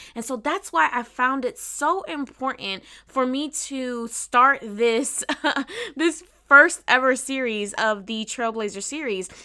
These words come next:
And it's probably something that I'll do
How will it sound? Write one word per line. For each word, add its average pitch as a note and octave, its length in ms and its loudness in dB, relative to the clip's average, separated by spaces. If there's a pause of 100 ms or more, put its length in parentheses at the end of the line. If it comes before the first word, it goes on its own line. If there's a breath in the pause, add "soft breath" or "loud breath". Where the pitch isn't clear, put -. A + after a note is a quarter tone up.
(140)
And A#3 280 -2
it's B3 260 -4
probably G4 500 2
something E4+ 380 -4
that C4+ 140 4
I'll B3+ 180 6
do A3+ 440 -6